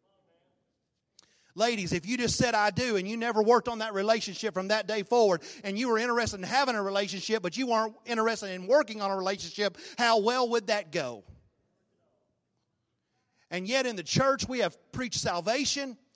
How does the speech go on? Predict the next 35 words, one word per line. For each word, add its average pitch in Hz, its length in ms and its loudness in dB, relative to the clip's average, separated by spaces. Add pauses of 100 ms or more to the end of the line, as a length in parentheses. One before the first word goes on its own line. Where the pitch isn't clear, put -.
(340)
without 190 440 2
any 294 300 -4
kind 233 400 -4
of 180 80 -12
commitment 262 600 -6 (260)
after 208 320 -4
the 170 80 -14
fact. - 480 -10 (920)
I 240 420 0 (160)
will 170 160 -2
never 190 320 0
tell 190 180 2
you 160 140 -2
that 147 360 -4 (280)
because 196 260 -4
it's 208 140 -2
a 170 60 0
lie 208 420 2
too. 190 400 2 (220)
I'm 214 200 4
telling 247 300 6
you 240 100 2
this 233 260 2
morning 226 340 6 (180)
that 220 120 2
it 175 120 -2
starts - 480 4
at 208 80 -4
salvation, 196 680 0 (140)
but 247 140 0
salvation 247 640 4
is 220 120 0
an 226 120 -2
entrance 262 400 0
into 262 640 2